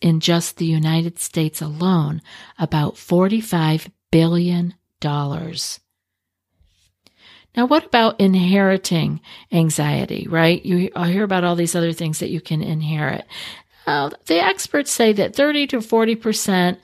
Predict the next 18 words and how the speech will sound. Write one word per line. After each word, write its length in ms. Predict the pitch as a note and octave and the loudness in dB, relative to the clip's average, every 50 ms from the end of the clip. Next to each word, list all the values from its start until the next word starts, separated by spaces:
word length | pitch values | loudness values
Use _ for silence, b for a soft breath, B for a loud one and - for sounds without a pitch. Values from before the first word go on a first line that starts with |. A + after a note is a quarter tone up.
| B B B B B B B _ | B B B B B B B _
of, 560 | B3+ G3+ F#3+ F#3 F3+ F3+ F3+ F3 F3+ - - - | -2 0 2 2 2 2 0 -2 -4 -8 -10 -6
um, 560 | B3 F#3+ F3 F3 E3+ E3 D#3+ D#3+ F3 F3+ F3 - _ _ _ _ _ _ _ _ _ _ _ - - - | -4 -2 -2 0 0 -2 -2 -4 -4 -6 -10 -12 _ _ _ _ _ _ _ _ _ _ _ -12 -4 0
anxiety 760 | G3+ F#3+ F#3+ F#3+ F3+ - F#3 E3+ E3+ E3+ E3+ F3 E3+ E3+ F3 | 2 2 2 2 2 0 0 0 2 2 2 2 2 2 0
is, 440 | F3+ - F3+ F3+ F3+ - - - - - | -2 -2 -2 -2 -2 -2 -4 -6 -2 0
is 200 | - F#3+ F#3 - | 0 2 2 2
inherited, 920 | F#3 F3+ F3 D#3+ - F3+ F3 E3 D#3+ D#3 D#3 D#3 - - E3 - - - B B B B B B B B B _ - | 2 0 0 0 0 0 0 2 2 0 -2 -4 -4 -6 -6 -6 -6 -8 B B B B B B B B B _ -4
uh, 180 | D#3 D#3 D3+ - - | -4 -4 -4 -4 -4
that 260 | F#3 E3+ F#3+ F#3 - | -2 0 0 2 2
you 120 | G#3+ F#3 | 2 0
inherited 680 | F3 F3+ F3 E3 F#3+ F#3+ F#3+ F#3+ F#3+ F#3+ F#3 F3 F3 E3+ | 0 0 2 2 2 2 4 2 2 2 0 0 0 0
more 300 | E3+ F3+ F3+ F3 F3 F3+ | -2 -2 0 0 0 -2
of 220 | - - E3 D#3+ - | -2 -2 -4 -2 0
those 320 | F3 E3 E3 E3 D#3+ - | 0 2 2 0 0 -4
genes 560 | - - E3+ E3+ E3 D#3+ D#3+ D#3 D3+ D3 - | -4 -2 0 0 0 0 0 0 -2 -4 -4
from 280 | - - D#3+ D#3 D#3+ - - | -4 -4 -4 -2 -4 -4 -4
ancestors 800 | - F3 D#3+ D#3+ D#3+ - - D#3+ D3+ D3+ - - E3 D#3 D3+ - B B B B B B | -2 -2 -2 0 -2 -4 -4 -6 -6 -6 -6 -6 -6 -6 -6 -6 B B B B B B
who 160 | - - F#3 | -2 -2 0
were 400 | F3+ F3 D#3+ D#3 D3+ D3+ D#3 B | 0 2 0 0 0 0 -2 B